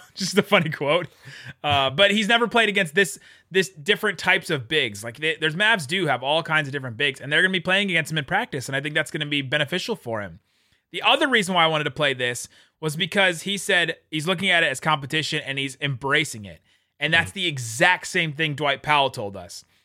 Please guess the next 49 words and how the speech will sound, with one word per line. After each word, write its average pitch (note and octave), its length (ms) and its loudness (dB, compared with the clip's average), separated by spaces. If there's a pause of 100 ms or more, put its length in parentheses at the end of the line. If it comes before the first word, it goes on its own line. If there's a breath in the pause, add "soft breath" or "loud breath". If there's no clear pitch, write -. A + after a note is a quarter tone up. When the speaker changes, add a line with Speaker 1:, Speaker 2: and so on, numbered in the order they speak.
Speaker 2:
Yeah. G2 160 -4
Speaker 1:
And C#3+ 320 0 (140)
I F3+ 200 4
think E3+ 260 -2
that D3+ 100 2
it's, C3+ 180 -12
it's D3 280 -4 (220)
Dwight E3 240 2
Powell's D#3 360 2
leadership D#3+ 540 0
is C#3 240 0
rubbing D3 260 0
off C#3+ 220 0
on B2+ 180 -2
Moses A#2+ 280 -6
Brown B2 260 -2
in A#2 80 -12
that A2 180 -8
way. F#2+ 260 -10
I D3+ 160 4
think D3+ 300 -4
that C#3+ 220 0 (360 soft breath)
Speaker 2:
Well, D#3+ 180 12
Speaker 1:
that C3+ 160 0
Speaker 2:
that E3+ 120 8
was F3+ 140 4
the F#3 60 0
very F3 180 6
last F3 220 6
question F3+ 360 2
we D#3+ 80 4
asked G#3+ 280 6
Dwight. G#2+ 300 4 (220)
Said, D3+ 200 6
Speaker 1:
Yeah. G#2 180 0
Speaker 2:
"Dwight, C#3+ 320 4
what D3+ 140 4
are F#3 40 4
you G3 120 4
telling E3+ 560 4 (320 soft breath)
the C3+ 120 4
Moses D#3 420 6
Brown, C#3+ 440 4
the A#2+ 100 0
young C#3 280 4
guys C3 280 6
on B2 160 6
the A#2 80 2
roster?" B2 580 2